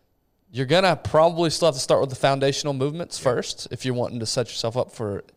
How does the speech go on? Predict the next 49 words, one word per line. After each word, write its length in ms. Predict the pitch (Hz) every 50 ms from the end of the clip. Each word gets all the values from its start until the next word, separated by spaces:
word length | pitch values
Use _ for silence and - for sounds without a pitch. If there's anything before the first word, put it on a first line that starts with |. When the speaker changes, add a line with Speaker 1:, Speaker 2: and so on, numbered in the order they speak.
| _ _
Speaker 1:
injury-free, 640 | 117 117 117 110 110 110 113 113 - - 110 110 110
pain-free 500 | - - 107 107 117 117 - 123 120 113
training. 380 | - - - 110 110 135 156
Speaker 2:
Mm-hmm. 320 | 180 - _ _ _ _ _ _ _ _ _ _ _ _ _
Speaker 1:
But, 500 | - 131 127 123 - - - - - _ _ _ _ _ _ _ _ _ _
you 120 | - 123
know, 280 | 123 120 110 107 107 - -
maybe 340 | 85 123 127 131 139 139 135
your, 440 | 131 131 135 135 131 131 127 127
maybe 240 | 120 120 135 139 139
your 60 | 139
growth's 340 | 123 120 131 127 117 - -
accelerated 640 | 110 - - - 123 120 110 98 - - 95 - _ -
at 140 | - 113 -
that 100 | 104 -
Speaker 2:
Yeah. 60 | 80
Speaker 1:
time 200 | 76 117 90 101
since 180 | 104 - 110 107
you're 100 | 101 95
Speaker 2:
Yeah. 40 | 87
Speaker 1:
a 40 |
little 100 | 107 107
bit 100 | 101 104
older. 300 | 107 107 107 104 107 104
You're 160 | 98 104 107 104
able 180 | 104 110 113
to 60 | 101
pick 200 | 98 - 120 -
up 120 | 113 101 -
movements 380 | 107 110 104 107 101 95 -
a 40 | -
little 120 | 101 104 101
bit. 120 | - -
Maybe 220 | 117 113 117 120
you 60 | 117 120
have 80 | 113
a 40 | 113
background 600 | 104 117 123 123 117 - - 120 117 113 113 113 104
in 260 | 107 107 107 104 - -
some 240 | - - - 123 113
athletic 400 | 107 104 - 120 117 110 110 -
and 80 | -
you 60 | 110
just 100 | 104 -
hadn't, 240 | 127 117 87 78 76 -
you 120 | - 113
just 100 | 110 -
gotta 140 | - 139 139
reawaken 640 | 143 165 160 147 139 151 147 143 - 135 120 104 104